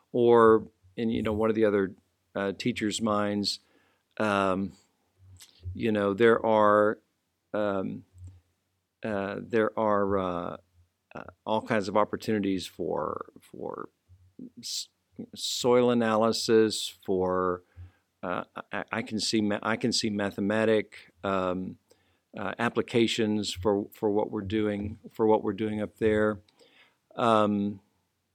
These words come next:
in a big city like Memphis, in big cities like Memphis, there are what, what we've come to refer to as, as food deserts, um, where people have to,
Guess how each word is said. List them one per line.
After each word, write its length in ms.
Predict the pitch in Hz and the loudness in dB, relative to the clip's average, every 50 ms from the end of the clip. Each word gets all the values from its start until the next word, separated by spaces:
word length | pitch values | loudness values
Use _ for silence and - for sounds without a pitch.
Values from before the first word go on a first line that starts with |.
| _ - | _ -4
in 120 | - 110 107 | -2 0 0
a 60 | 90 | 0
big 360 | 87 87 - - 143 120 - | -2 -4 -2 0 0 0 0
city 240 | - - 143 131 117 | 0 2 2 2 2
like 300 | 117 113 107 104 - - | 2 2 2 2 0 0
Memphis, 600 | 113 113 110 - - 98 92 90 - - - - - - | 0 0 0 0 0 0 0 -2 -2 -4 -6 -6 -6 -6
in 140 | 123 107 98 | -6 -4 0
big 180 | 104 131 110 | 0 0 0
cities 380 | - - 135 123 107 101 87 - | 0 2 2 2 2 0 0 0
like 280 | 113 101 104 - - | 0 0 0 -2 -4
Memphis, 480 | - 98 90 85 - 92 90 - - - _ _ _ _ _ _ _ _ _ - | -6 -6 -6 -4 -4 -6 -6 -6 -8 -12 _ _ _ _ _ _ _ _ _ -10
there 360 | 120 110 127 131 131 131 - | -2 4 6 8 8 6 6
are 320 | - 127 120 117 117 117 | 4 4 6 6 6 6
what, 280 | 110 113 117 117 113 - - - _ _ _ | 6 6 4 4 4 0 -10 -20 _ _ _
what 240 | - 113 117 120 117 | -6 0 0 2 2
we've 220 | 117 113 110 107 - _ _ _ _ | 2 0 -4 -4 -6 _ _ _ _
come 200 | - 131 120 110 | -2 0 0 0
to 140 | 101 - 156 | 0 -2 -4
refer 340 | - - - - 143 123 113 | -6 -8 -4 0 2 2 2
to 280 | 98 - 120 117 110 - | 2 0 -2 -2 -2 -2
as, 380 | - 107 104 101 98 - - - _ _ _ _ _ - | 0 0 0 -2 -2 -4 -8 -10 _ _ _ _ _ -4
as 220 | - 113 107 - - | -2 -2 0 -2 -4
food 360 | - - - 156 156 139 113 | -4 2 4 4 4 4 4
deserts, 680 | 98 104 95 87 82 - 78 76 - - - - - - _ _ _ _ _ _ _ _ - - | 2 2 2 0 -2 -6 -8 -10 -10 -10 -10 -12 -12 -12 _ _ _ _ _ _ _ _ -10 -4
um, 580 | 117 110 107 107 104 101 101 98 95 95 98 - _ _ _ | 0 2 2 4 2 2 0 -2 -4 -6 -10 -14 _ _ _
where 640 | - 120 120 117 117 113 113 110 107 104 104 107 110 - - - - - - | -4 2 4 6 6 8 6 6 6 4 2 0 -2 -6 -14 -12 -12 -10 -6
people 300 | - 139 139 - 127 117 | -4 -4 -2 0 2 0
have 300 | 110 120 131 120 113 - - | 2 2 0 0 -2 -4 -6
to, 360 | - - 113 104 101 98 98 | -2 2 4 4 4 2 0